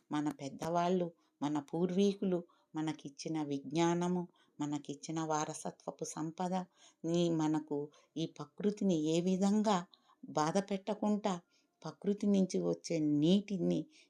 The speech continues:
ఎలా ఉపయోగించుకోవాలో అని ఆ కాలం నాడే చెరువులు కట్టి, చెరువు నీటితోటి ఎన్నో పంట పొలాలు పండిస్తున్నారు. దీంట్లో చేపలు పట్టే వాళ్ళైనా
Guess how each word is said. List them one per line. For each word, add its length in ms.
ఎలా 280
ఉపయోగించుకోవాలో 1400
అని 240
ఆ 180
కాలం 500
నాడే 420
చెరువులు 360
కట్టి, 540
చెరువు 240
నీటితోటి 960
ఎన్నో 280
పంట 240
పొలాలు 540
పండిస్తున్నారు. 800
దీంట్లో 360
చేపలు 500
పట్టే 360
వాళ్ళైనా 600